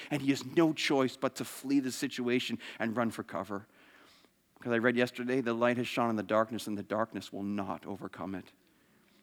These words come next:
And this is the light of the Lord Jesus Christ, listen, which is built within the sufficiency of the atonement, the opportunity and the power. And that takes us to our third point,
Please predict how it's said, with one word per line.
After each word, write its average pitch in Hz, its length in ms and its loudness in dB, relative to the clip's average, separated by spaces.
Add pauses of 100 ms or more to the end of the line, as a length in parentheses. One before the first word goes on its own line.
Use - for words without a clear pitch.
(140)
And 101 160 -6
this 113 200 2
is 110 100 -6
the 104 140 -2
light 107 320 2 (720)
of 190 100 -8
the 123 80 -4
Lord 110 300 0
Jesus 107 320 -4
Christ, 117 200 0
listen, 127 280 0
which 117 180 -2
is 113 160 -2
built 135 540 2 (240)
within 117 580 0 (160)
the 127 100 0
sufficiency 131 840 -2
of 110 140 -8
the 113 120 -4
atonement, - 680 -10 (1400)
the - 160 -6
opportunity 147 760 6
and 135 160 6
the 117 100 4
power. 123 540 4 (640)
And 110 160 2
that 139 200 6
takes 139 280 4
us - 200 0
to 135 180 4
our 120 180 8
third 131 640 4
point, 120 460 0